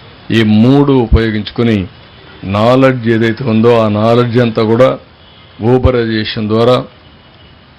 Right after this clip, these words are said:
ఆర్టిఫిషియల్ ఇంటెలిజెన్స్ కానీ, మెషిన్ లెర్నింగ్ కానీ, అనలిటిక్స్ కూడా తయారు చేసి నిర్ణయాలు ప్రాపర్‌గా చేసే విధంగా కూడా ముందుకు పోబోతున్నాం. దీనికి ఇక్కడ క్రైసిస్ వచ్చింది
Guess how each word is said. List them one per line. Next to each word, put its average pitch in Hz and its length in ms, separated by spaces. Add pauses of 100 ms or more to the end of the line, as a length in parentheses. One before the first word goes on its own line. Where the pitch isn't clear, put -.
(440)
ఆర్టిఫిషియల్ 110 580
ఇంటెలిజెన్స్ 104 420 (120)
కానీ, 117 200 (680)
మెషిన్ 120 400
లెర్నింగ్ 107 400
కానీ, 117 180 (440)
అనలిటిక్స్ 117 520
కూడా 104 120 (100)
తయారు 104 320
చేసి 101 280 (720)
నిర్ణయాలు 113 540
ప్రాపర్‌గా 107 520
చేసే 101 280
విధంగా 104 320
కూడా 104 200
ముందుకు 101 260
పోబోతున్నాం. 95 580 (1000)
దీనికి 127 460 (760)
ఇక్కడ 120 240 (160)
క్రైసిస్ 123 560
వచ్చింది 113 300